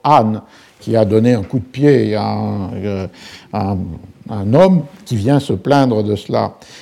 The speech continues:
Et, euh, dans cette, euh, situation-là, que, euh, Sancho condamne son âne, mais en aparté déclare, « Ce que je pourrais faire, c'est empêcher l'exécution de la sentence. »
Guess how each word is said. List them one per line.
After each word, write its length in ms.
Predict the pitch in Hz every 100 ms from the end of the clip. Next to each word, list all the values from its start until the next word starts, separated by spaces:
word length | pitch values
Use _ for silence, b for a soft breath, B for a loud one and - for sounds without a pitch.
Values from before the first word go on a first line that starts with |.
| B -
Et, 340 | 156 147 127 131
euh, 140 | 123
dans 280 | 110 151 143
cette, 760 | - - 135 117 113 - _
euh, 560 | 120 104 98 95 104 95
situation-là, 1120 | 92 107 - 113 - - 165 196 185 135 110
que, 260 | 135 113 110 B B -
euh, 440 | 110 110 107 101
Sancho 340 | 98 98 98 110
condamne 600 | - 110 117 135 110 101 B B -
son 240 | 131 123
âne, 240 | 170 170
mais 200 | 135 143 - _ _ _ _ _ -
en 180 | 151 160
aparté 680 | 190 160 113 - 170 175 175 _ _ _ -
déclare, « 680 | 113 107 123 139 151 156 - _ b b
Ce 120 | -
que 160 | 185 202
je 120 | 175
pourrais 300 | 147 165 165
faire, 300 | 196 202 185
c'est 420 | - 151 139 131
empêcher 440 | 123 123 139 - 160
l'exécution 640 | 110 117 117 120 123 123
de 60 |
la 100 | 113
sentence. » 600 | 107 131 123 131 117 -